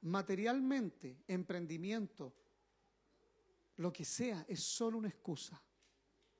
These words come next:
A veces tiene un propósito mucho más profundo y elevado que ni siquiera usted lo conoce, solo Dios lo conoce.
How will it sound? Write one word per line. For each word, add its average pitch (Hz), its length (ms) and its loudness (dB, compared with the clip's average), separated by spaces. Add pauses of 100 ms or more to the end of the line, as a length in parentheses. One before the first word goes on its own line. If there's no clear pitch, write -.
(380)
A 160 80 -4
veces 190 220 0
tiene 214 160 4
un 214 80 4
propósito 202 640 6
mucho 208 280 4
más 214 300 8 (260)
profundo 240 540 10
y 220 100 8
elevado 240 600 8 (200)
que 185 120 4
ni 170 80 6
siquiera 196 340 8
usted 220 220 10
lo 214 120 10
conoce, 214 400 6 (300)
solo 175 320 10
Dios 170 160 12
lo 160 120 10
conoce. 151 500 6